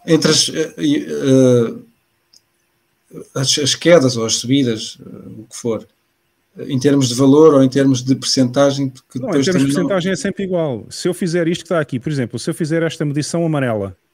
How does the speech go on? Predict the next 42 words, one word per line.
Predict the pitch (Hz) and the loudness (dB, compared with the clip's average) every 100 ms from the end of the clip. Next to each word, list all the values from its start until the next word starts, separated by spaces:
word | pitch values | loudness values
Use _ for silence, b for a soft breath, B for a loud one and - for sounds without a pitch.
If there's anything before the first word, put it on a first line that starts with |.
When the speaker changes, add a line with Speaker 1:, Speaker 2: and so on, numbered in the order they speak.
| B B B B B | B B B B B
Speaker 1:
Não, | - 233 | 4 6
não, | 233 | 6
Speaker 2:
ah, | |
Speaker 1:
eu | 226 202 | 6 6
sei | 240 | 6
Speaker 2:
desde | 226 226 190 | 6 4 4
Speaker 1:
que, | |
eu | 175 | 4
sei | 214 196 | 4 2
que, | 190 | 0
eu | 170 | -2
Speaker 2:
isto | - 165 160 | 0 0 2
vai | |
Speaker 1:
sei | 208 | 2
Speaker 2:
dar | 220 | 4
Speaker 1:
que | |
Speaker 2:
o | 214 | 4
Speaker 1:
ele | 214 | 2
Speaker 2:
mesmo | 202 226 | 0 0
valor, | 220 202 | 2 0
percebes? | - - 151 - 160 | -2 0 0 0 0
Vai | - | 6
Speaker 1:
Sim, | |
Speaker 2:
dar | 233 | 6
o | |
Speaker 1:
sim, | 190 | 8
Speaker 2:
mesmo | 226 190 | 6 6
Speaker 1:
sim, | |
Speaker 2:
valor. | 214 196 220 160 | 6 6 6 6
Speaker 1:
sim. | |
Eu, | 127 143 139 | 4 2 0
eh, | 147 143 143 139 - | -2 -4 0 0 0
eh, | 139 | 2
tem | 160 160 | 4 4
mai-, | 160 - | 2 4
tem | 160 | 4
mais | 151 151 | 4 4
a | 147 | 4
ver | 156 156 | 2 2
com | 151 | -2
percepção | 131 147 131 143 | -2 -2 0 0
visual. | 127 117 110 101 | 0 -2 -4 -8